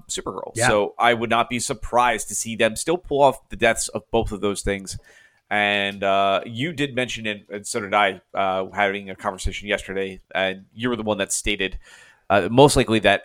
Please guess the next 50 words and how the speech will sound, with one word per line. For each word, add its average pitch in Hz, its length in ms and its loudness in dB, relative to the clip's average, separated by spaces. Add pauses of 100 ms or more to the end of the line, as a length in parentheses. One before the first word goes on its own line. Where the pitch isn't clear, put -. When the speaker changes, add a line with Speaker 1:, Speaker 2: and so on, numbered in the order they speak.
Speaker 1:
Arrow's 104 400 2
sacrifice 92 500 -4
is 90 140 -14
what - 160 -8
brings 92 400 -10
them 87 260 -14
back 82 320 -2
from 95 260 -10
the 92 100 -10
brink - 280 -12
of 87 140 -20
death 92 340 -4
or 135 180 2
from 110 220 -8
death 101 220 -2
itself. - 520 -8
Speaker 2:
Yeah, 226 240 6
Speaker 1:
So. 185 60 2
Speaker 2:
and 240 140 0
that's 240 180 0
what 233 100 4
I'm 180 140 0
thinking. 156 380 2
I'm 160 100 -2
thinking 165 380 0
most 151 240 2
likely 135 460 2 (120)
it's, 131 240 0
it's 139 160 0
going 156 280 2
to 143 120 -2
be, 131 460 4 (240)
'cause 170 160 4
we 180 100 6
do 175 220 2
know 180 200 4
that 160 180 0
The 151 60 0
Flash 131 600 2
is 127 260 2
the 127 140 2
third 131 260 2
part 123 240 6
of 113 120 -2
the 113 60 -6
Crisis, 113 580 -2 (100)
uh, 113 180 2
five-parter. 110 640 2 (320)
Uh, 101 180 4
it's 117 200 2